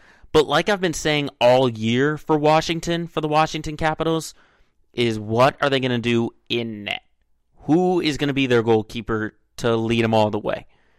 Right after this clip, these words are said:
Because looking at what we have, Vitek Vanecek, a two sixty-nine goals against average and a nine oh eight save percentage. Ilya Samsonov, nineteen games played, same goals against average, two sixty-nine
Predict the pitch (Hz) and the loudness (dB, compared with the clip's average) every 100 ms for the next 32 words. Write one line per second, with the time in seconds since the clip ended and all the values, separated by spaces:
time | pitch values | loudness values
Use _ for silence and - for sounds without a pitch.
0 | _ - - 123 110 113 120 165 185 180 | _ -12 0 2 2 -2 -2 -2 -2 -4
1 | - 131 123 123 117 113 101 - _ _ | -2 0 0 -2 -2 -4 -4 -4 _ _
2 | _ _ _ _ - 110 180 - 180 175 | _ _ _ _ -10 -2 -2 2 0 0
3 | - _ _ _ 113 110 139 139 - - | -6 _ _ _ -16 0 0 2 -2 -8
4 | - - - _ _ _ _ _ _ - | -10 -20 -20 _ _ _ _ _ _ -6
5 | 120 117 110 - - - 196 190 190 - | -2 0 -2 -6 -6 0 0 0 -4 -4
6 | 165 151 139 123 117 113 113 113 - 113 | -2 2 2 2 -2 -2 -2 -4 0 0
7 | 110 113 - 120 113 123 123 120 113 - | 0 -2 -4 -6 -2 0 2 2 2 0
8 | 107 107 - - - - - _ _ _ | -6 -6 -12 -12 -14 -16 -20 _ _ _
9 | _ _ - 131 170 185 185 - 175 170 | _ _ 0 4 6 6 4 2 0 0
10 | 160 156 151 156 - _ 113 113 131 170 | 0 2 2 0 -8 _ -10 2 2 2
11 | 165 165 156 147 147 - 139 139 135 131 | 0 -4 -2 -2 -2 -4 0 2 2 -4
12 | _ - - - 139 135 123 113 107 - | _ -10 -6 0 0 2 2 2 0 -10
13 | - - - - - - 127 - 127 123 | -6 -6 -6 -10 -12 -8 -6 -6 -6 -6
14 | 123 117 113 | -6 -8 -10